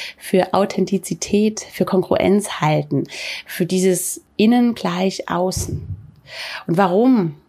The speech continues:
Ja, ich möchte es mit dem Begriff der Wahrhaftigkeit heute bündeln. Deswegen, weil Wahrhaftigkeit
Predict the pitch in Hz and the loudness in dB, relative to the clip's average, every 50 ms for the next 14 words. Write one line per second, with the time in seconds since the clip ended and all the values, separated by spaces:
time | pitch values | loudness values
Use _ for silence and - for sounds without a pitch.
0 | _ _ _ - 190 190 - - - - 208 208 202 - 214 - 202 196 190 185 | _ _ _ -6 -4 -4 -2 -2 0 0 0 0 0 0 0 2 2 2 4 2
1 | 190 190 - - 220 214 - 202 185 170 175 185 170 208 214 - - 202 - - | 0 -2 -2 -6 -6 -2 2 2 2 2 2 0 0 -2 -4 -4 -4 -6 -6 -4
2 | - - 175 175 - 185 175 185 180 175 202 214 220 190 170 151 147 - - - | -4 -4 -4 -2 -2 -2 -2 -2 0 2 2 4 4 4 4 2 0 -4 -8 -8
3 | - - - - - - - - - - - _ - 233 240 233 - - - 170 | -8 -8 -8 -8 -8 -10 -10 -12 -14 -18 -18 _ -2 -2 -2 -2 -4 -2 2 2
4 | 165 165 165 156 - - - 175 170 170 170 - - - 185 - - - 226 233 | 4 4 4 2 0 0 0 2 2 4 2 2 2 0 0 0 0 -2 -4 -4
5 | - - - 170 - - - - 180 175 175 190 185 - - | -2 -4 -4 -4 -4 -6 -6 -4 -2 0 0 0 -2 -4 -10